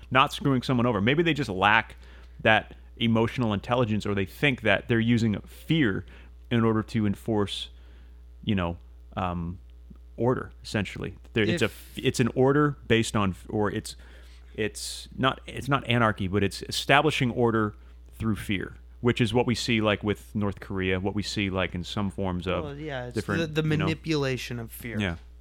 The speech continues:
Speaker 1: So
Speaker 2: You know?
Speaker 1: maybe, maybe that's what they were hoping that they could
Speaker 2: But
Speaker 1: do.
Speaker 2: I, I, what I think is,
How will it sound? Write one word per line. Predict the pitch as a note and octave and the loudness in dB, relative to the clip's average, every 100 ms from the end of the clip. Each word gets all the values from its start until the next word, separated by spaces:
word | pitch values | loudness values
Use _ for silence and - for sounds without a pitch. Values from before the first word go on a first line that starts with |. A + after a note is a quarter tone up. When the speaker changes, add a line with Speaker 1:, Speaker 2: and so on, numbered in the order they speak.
| - | -18
Speaker 1:
So | - A2 | -2 0
Speaker 2:
You | |
know? | G2+ | 6
Speaker 1:
maybe, | A#2+ C#3+ A2 G2+ | 6 6 4 4
maybe | G#2+ A2 A2 | 2 2 4
that's | G2+ - | 2 0
what | G2 | -4
they | - | -2
were | F#2 | -2
hoping | F2 A2+ G2 F#2+ | -2 -4 -2 -4
that | F#2 | -4
they | F#2+ | -4
could | A#2 | 2
Speaker 2:
But | A2 | 2
Speaker 1:
do. | A2+ - | 0 -4
Speaker 2:
I, | F#3+ F#3 | -4 -2
I, | - F#3+ | -2 -4
what | E3 F3 F#3 | -2 -2 -2
I | F3+ | -2
think | - F#3 F#3+ - | -4 -8 -8 -10
is, | D#3+ D#3+ D#3 D3+ C#3 - | -6 -4 -2 -4 -8 -16